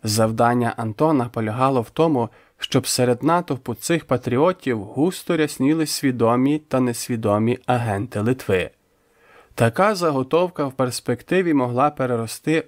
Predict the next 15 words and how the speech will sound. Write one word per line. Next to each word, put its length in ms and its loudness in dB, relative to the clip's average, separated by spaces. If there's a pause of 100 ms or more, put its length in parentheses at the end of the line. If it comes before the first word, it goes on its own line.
у 100 0
впливову 760 0
пролитовську 920 -2
політичну 680 -2
силу, 500 -2 (400)
що 260 0
безпосередньо 920 0
впливатиме 800 -2
на 180 0
рішення 460 -4
сусідньої 680 -4
держави. 640 0 (760)
Богемне 680 2
минуле 580 0
Антона 680 0